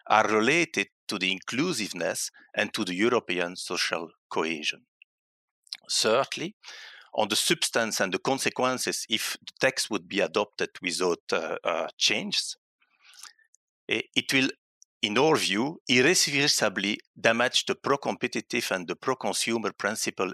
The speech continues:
established in the long-standing E U regulatory framework. Camilla mentioned it, it's, it's there for twenty years, and suddenly we will damage all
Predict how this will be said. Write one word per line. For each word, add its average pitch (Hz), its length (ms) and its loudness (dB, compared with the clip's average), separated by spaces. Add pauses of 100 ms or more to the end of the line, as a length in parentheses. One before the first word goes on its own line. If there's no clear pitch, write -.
established 98 600 -2
in 85 100 -6
the 87 80 -4
long-standing 92 800 -4
E 90 300 0 (180)
U 95 220 -4
regulatory 87 560 -6
framework. - 480 -10 (640)
Camilla 95 460 0 (380)
mentioned 98 500 -2
it, 87 180 -6
it's, - 300 -8
it's - 160 -12
there 95 180 2
for - 220 -6
twenty 117 360 -4
years, 101 360 0
and 85 120 -6
suddenly 95 520 -4
we 82 80 -10
will 82 220 -12
damage 90 440 -2
all 85 160 -6